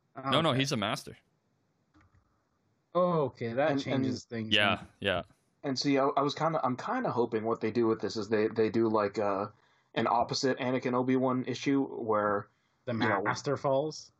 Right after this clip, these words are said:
Speaker 3: Yeah, exactly. By the time Loden gets out, he's, like, full of rage and anger, and, you know, all this torture has broken him, and now Bell has to bring him back, and that's his final trial kind of
Speaker 1: Mm-hmm.
Speaker 3: thing.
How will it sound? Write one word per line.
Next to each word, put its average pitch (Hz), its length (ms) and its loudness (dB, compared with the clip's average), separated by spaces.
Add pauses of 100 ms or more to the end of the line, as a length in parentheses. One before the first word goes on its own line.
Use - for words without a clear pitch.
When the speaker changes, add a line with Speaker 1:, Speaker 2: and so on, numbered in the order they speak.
Speaker 3:
Yeah, 123 300 4
exactly. 110 420 0
By 117 120 2
the 113 80 2
time 123 220 0
Loden 110 280 0
gets 113 220 -2
out, 104 200 -2
he's, 104 280 -10
like, 104 260 -2
full 107 240 -2
of 104 100 -2
rage 104 440 -2
and 110 100 -2
anger, 104 400 -2
and, 101 100 -4
you 101 80 -6
know, 101 200 -6
all 107 140 4
this 104 320 -4
torture 113 300 0
has 98 80 0
broken 107 420 0
him, 104 220 -4
and 98 80 -4
now 104 140 2
Bell 104 340 2
has 104 180 -2
to 110 80 -4
bring 101 200 0
him 98 100 -4
back, 101 320 0
and 104 120 -6
that's 104 200 0
his 101 120 -8
final 98 340 -2
trial 98 340 0
kind 110 160 -6
of 117 80 -2
Speaker 1:
Mm-hmm. - 20 0
Speaker 3:
thing. 101 240 -4